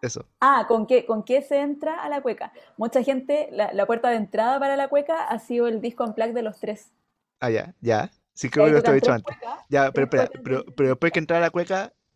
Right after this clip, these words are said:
Speaker 1: ¿qué, qué viene después en el, en la pasta de la cueca?
Speaker 2: Ah,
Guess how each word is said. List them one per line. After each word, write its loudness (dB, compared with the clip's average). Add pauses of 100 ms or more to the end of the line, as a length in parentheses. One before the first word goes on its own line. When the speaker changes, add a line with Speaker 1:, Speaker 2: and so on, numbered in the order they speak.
(200)
Speaker 1:
¿qué, -6
qué -4
viene -2
después -2 (400)
en -4
el, -6
en -4
la 0
pasta -2
de 0
la -4
cueca? -10 (1400)
Speaker 2:
Ah, -8